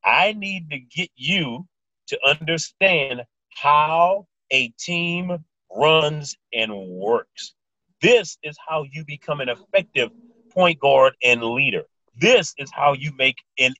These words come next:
impact," okay? And they don't understand change of speed, change of direction. They think either I gotta go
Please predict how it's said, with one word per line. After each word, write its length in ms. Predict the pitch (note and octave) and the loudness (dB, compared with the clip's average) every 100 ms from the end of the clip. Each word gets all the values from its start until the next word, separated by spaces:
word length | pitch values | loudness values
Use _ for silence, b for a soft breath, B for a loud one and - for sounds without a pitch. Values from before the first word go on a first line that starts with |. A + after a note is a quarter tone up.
| _ D#3+ | _ 0
impact," 540 | E3+ D#3+ A#2 F#2 - _ _ - | 0 0 0 -2 -2 _ _ -2
okay? 420 | A2+ - B2+ E3 b b - | 0 2 2 2 b b -2
And 320 | D#3 D#3+ D#3 - _ _ _ | 2 2 -2 -12 _ _ _
they 120 | A3+ | 2
don't 260 | D#4+ D#4+ B3 | 4 2 -2
understand 680 | C4 A3 - G#3+ G#3 F#3+ E3 _ _ | -6 -8 -6 -4 -2 -4 -10 _ _
change 520 | - G#3 G#3 G3 D#3 | -8 -4 -4 -4 -6
of 100 | D3 | -8
speed, 480 | - E3+ A#2+ F2 - _ _ | -10 -8 -8 -10 -18 _ _
change 460 | - G#3 G#3 E3+ | -2 0 0 -2
of 140 | E3 D3 | -8 0
direction. 540 | C#3 B2+ B2 - - _ _ _ _ - | 0 2 -4 -6 -20 _ _ _ _ 2
They 220 | F#3+ A#3 | 2 2
think 360 | G#3+ G#3 G3 _ _ _ - | 0 -2 -2 _ _ _ 0
either 460 | G3+ E3 E3 D#3 _ _ _ | 0 4 2 2 _ _ _
I 100 | C#3 | -2
gotta 200 | D3+ C#3+ | 2 0
go 200 | C#3+ D3+ | 2 -2